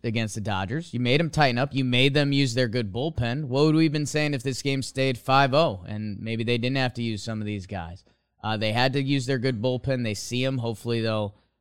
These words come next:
um, if that matters later on in the series. And Clevinger gets hit, and it stinks. And hey, it didn't get, it didn't get talked about on the internet. I, I did see one tweet, and I wish I could credit them, but Clevinger was technically the only fourth starter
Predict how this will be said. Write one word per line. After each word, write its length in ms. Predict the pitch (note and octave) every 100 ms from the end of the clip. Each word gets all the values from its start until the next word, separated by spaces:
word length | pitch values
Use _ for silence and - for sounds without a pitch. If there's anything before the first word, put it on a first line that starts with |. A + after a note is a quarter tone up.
| _ G#2
um, 300 | G#2 G#2 G2+
if 140 | G2+
that 280 | A2+ A2 -
matters 440 | A2 A2 G#2+ G2+ G2
later 340 | A2 G#2+ G2+
on 240 | G#2+ A2 G#2+
in 80 |
the 100 | G2+
series. 500 | G2 - C#3 C#3 C3 - _ _ _
And 520 | D3 F#3 F3 E3+ D3 - _ _ _ -
Clevinger 380 | F3+ F#3+ F#3+ F3+
gets 220 | F#3 -
hit, 220 | F#3 -
and 100 | B2+
it 140 | B2+ -
stinks. 440 | E3+ F#3 F3+ -
And 220 | C3 B2 -
hey, 340 | D#3+ D#3+ G2+ - _ _ -
it 160 | A#2
didn't 160 | C3+ D3+
get, 260 | D#3+ D#3 _
it 100 | C3+
didn't 160 | D#3+ D4
get 140 | D#4+
talked 240 | A3+ A#3+ G3
about 180 | G3+
on 140 | F#3 F3
the 100 | E3
internet. 420 | F3 D#3+ C#3+ C#3 -
I, 220 | B2+ C3
I 180 | B2 B2+ - _
did 160 | D#3 C#3
see 200 | D3+ D3
one 220 | C#3+ C3+
tweet, 260 | C3+ D3 C#3
and 100 | A2+
I 80 |
wish 220 | A2 A#2+ A#2
I 80 |
could 160 | G#2+ F#2+
credit 280 | B2+ B2+ G#2+
them, 200 | A2+ A2
but 240 | A2 - _ _ _
Clevinger 480 | E3 G3+ G#3+ G#3+ F#3+
was 200 | F3 -
technically 460 | E3+ E3 D#3+ E3
the 160 | D3 C#3
only 340 | C#3+ D#3+ D#3
fourth 400 | C3 - D#3+ F3
starter 680 | - - D#3 E3 D#3 B2 A2